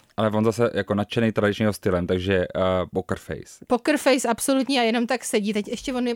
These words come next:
Speaker 2: je tak zvláštně jakoby posazený dozadu tou hlavou, jo. Že on prostě opravdu jako se prostě nějak u-, uvelebil tam a už se nepohne, jo. Dokud prostě se nepůjde pro tu cenu, tak se jako nepohne.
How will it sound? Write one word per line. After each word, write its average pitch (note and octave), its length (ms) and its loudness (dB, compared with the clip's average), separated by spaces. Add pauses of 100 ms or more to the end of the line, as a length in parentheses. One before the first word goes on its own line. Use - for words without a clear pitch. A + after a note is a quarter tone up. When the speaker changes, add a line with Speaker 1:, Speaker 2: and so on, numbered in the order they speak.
(140)
Speaker 2:
je B3 100 -6
tak B3 140 -4
zvláštně A#3+ 460 0
jakoby C4 240 -2
posazený B3 600 0
dozadu A#3+ 400 0
tou G3 180 -4
hlavou, F3 380 -4
jo. D3 160 -10
Že F3 140 -10
on F#3+ 80 -8
prostě G#3 280 -6
opravdu A#3 380 0
jako A#3 380 2 (840)
se C#4 140 0
prostě D4 300 -2 (240)
nějak C4+ 280 0 (160)
u-, B3 80 -8 (140)
uvelebil A3+ 640 6
tam G#3 320 2
a A#3 120 -2
už B3+ 100 -4
se D4+ 140 2
nepohne, A#3+ 520 2 (140)
jo. G3+ 120 4
Dokud A#3+ 240 2 (120)
prostě C#4 260 -2
se D4+ 100 0
nepůjde C#4 260 2
pro C4 140 2
tu A#3 100 2
cenu, A3+ 300 4
tak A3+ 160 -2
se B3+ 100 2
jako A3+ 200 4
nepohne. F#3 500 0